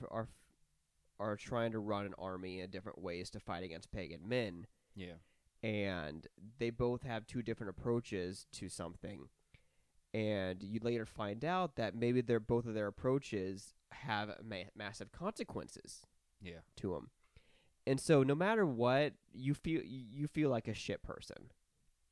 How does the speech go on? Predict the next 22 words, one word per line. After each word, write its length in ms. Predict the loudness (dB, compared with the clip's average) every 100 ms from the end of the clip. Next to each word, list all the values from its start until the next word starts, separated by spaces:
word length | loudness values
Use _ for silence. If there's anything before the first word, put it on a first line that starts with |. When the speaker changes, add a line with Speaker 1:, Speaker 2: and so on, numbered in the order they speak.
| -10
Speaker 2:
Kinda, 480 | -2 0 2 2 0
yeah, 280 | -2 0 6
Speaker 1:
Which, 200 | 6 6
Speaker 2:
you 60 | 2 0
do. 120 | -2 -6 _
Speaker 1:
which 220 | 2 2 4
kind 240 | 2 4
of, 80 | 2 -2 -12 _ -20 -20 -20 _ _ _ _ _ 0
which 200 | 2 2
kind 260 | 0 2 4
of 140 | 4 2
is, 220 | -2 -2 -4 -4
I 140 | -4
think, 180 | -2 -4
the 80 | -4
point 340 | 0 4 4
of 100 | 2
the 80 | -2
game 580 | 0 2 4 2 0 -6 -12 _ _ _ _ _ _ _
is 220 | -2 0
that 360 | 0 0 0 -4 _ _ -12
generally, 840 | 4 8 8 8 4 2 -4 -8